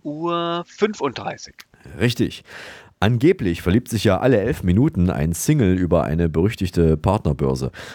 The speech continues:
Speaker 2: Aber wie oft wandert in Deutschland jemand aus?
Speaker 1: Alle vier Minuten.
Speaker 2: Richtig. Von welchem Verbot sind Verdächtige in Bayern bei Polizeiverhören ausnahmsweise ausgenommen?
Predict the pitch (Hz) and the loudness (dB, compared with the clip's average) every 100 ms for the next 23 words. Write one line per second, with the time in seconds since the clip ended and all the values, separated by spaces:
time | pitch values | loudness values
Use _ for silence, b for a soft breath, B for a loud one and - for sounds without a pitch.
0 | B 107 117 117 156 165 - 107 135 147 | B 0 2 2 0 0 0 -2 0 0
1 | 117 107 113 - 127 104 107 98 87 98 | 0 2 2 2 0 2 2 2 2 0
2 | - - - _ _ _ _ _ - 120 | -2 -8 -18 _ _ _ _ _ -2 0
3 | 135 139 139 143 143 135 - 160 180 165 | 0 -2 -2 -4 -4 -8 -10 -2 -2 -2
4 | 156 143 - _ _ - 85 180 - - | -8 -12 -16 _ _ -4 -2 -2 -2 -8
5 | - B B B - 139 123 127 196 180 | -10 B B B -2 0 2 2 2 0
6 | - 143 - 170 165 - - - - 117 | 0 -2 2 4 4 2 -8 -16 -2 -2
7 | - - - 160 - - 85 87 82 85 | 0 -2 0 -2 -2 -2 2 2 2 0
8 | 82 - 120 139 85 104 120 104 98 113 | 0 0 2 2 2 0 0 0 2 2
9 | 113 - 123 151 110 90 95 101 110 - | 2 2 0 0 0 2 2 2 0 0
10 | 120 135 117 98 101 104 - 131 - 71 | 0 0 -2 2 2 2 -2 -2 -2 -2
11 | 65 69 | -4 -8